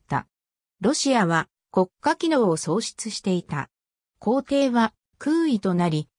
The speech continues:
大貴族は互いに対立していた。ロシア正教会の総主教ゲルモゲーンは投獄され、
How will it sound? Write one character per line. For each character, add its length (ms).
大 220
貴 140
族 280
は 120
互 400
い 20
に 120
対 280
立 260
し 140
て 100
い 100
た。 240
ロ 100
シ 220
ア 100
正 240
教 260
会 240
の 120
総 240
主 180
教 260
ゲ 160
ル 120
モ 120
ゲ 280
ー 60
ン 40
は 140
投 240
獄 240
さ 160
れ、 180